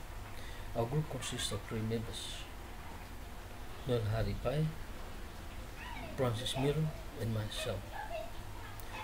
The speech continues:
Case study on the chapter two, disaster in the Gulf six plus later. First, I want to thank, uh, Harry Noel for presenting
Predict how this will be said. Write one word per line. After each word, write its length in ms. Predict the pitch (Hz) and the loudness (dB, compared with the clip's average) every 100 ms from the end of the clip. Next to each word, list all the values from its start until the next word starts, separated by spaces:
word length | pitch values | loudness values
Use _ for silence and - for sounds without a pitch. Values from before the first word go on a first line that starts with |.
| - - | -4 2
Case 180 | 131 | 2
study 280 | - 135 135 | 4 2 2
on 120 | 113 104 | 0 0
the 80 | 104 - - | -2 -4 -2
chapter 300 | - - 110 - | -2 0 -2 -2
two, 140 | 110 92 - - - - - - - - - - | -2 -2 -4 -6 -4 -4 -4 -4 -4 -4 -4 0
disaster 500 | 123 - 117 - 131 78 - | 2 4 2 2 2 2 0
in 100 | 107 | 2
the 160 | 101 101 - - - - - - | 2 0 -2 -4 -4 -4 -4 -2
Gulf 320 | 131 127 - | 0 0 0
six 380 | - 131 - - - - | 0 2 2 2 2 2
plus 320 | 117 113 - 113 | 2 2 2 2
later. 260 | 110 104 - - - - - - - - - - - - - - - - - - - - - | 2 0 -2 -2 -4 -4 -4 -4 -4 -4 -4 -4 -4 -4 -4 -4 -4 -4 -4 -4 -4 -4 4
First, 260 | 139 147 120 | 4 6 2
I 60 | 117 | 2
want 200 | 120 113 | 2 0
to 60 | 107 | 2
thank, 220 | 120 113 113 | 2 2 0
uh, 240 | 117 107 104 101 - - - - - - - - - - - - - | -2 0 0 -2 -4 -4 -6 -6 -6 -6 -6 -6 -6 -6 -6 -4 2
Harry 240 | 123 123 | 4 6
Noel 220 | 123 131 151 - - - - - - - - - - - | 6 6 4 0 -6 -6 -6 -6 -6 -6 -6 -4 -4 -2
for 80 | |
presenting 640 | 113 127 - 127 123 - | 0 2 4 4 4 2